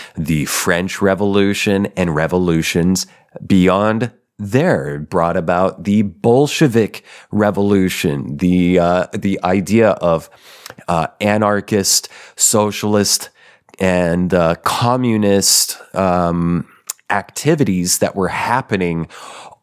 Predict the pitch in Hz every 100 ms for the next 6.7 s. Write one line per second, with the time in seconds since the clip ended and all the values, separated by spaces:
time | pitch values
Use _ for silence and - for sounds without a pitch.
0 | _ 120 151 160 160 151 143 - - -
1 | 123 117 110 - - 90 85 104 120 78
2 | - - - - - - 107 107 107 98
3 | 98 95 90 - _ - 92 95 101 113
4 | 117 - _ _ - 117 120 - 123 120
5 | 113 113 107 110 104 107 107 107 101 -
6 | - - 104 92 120 131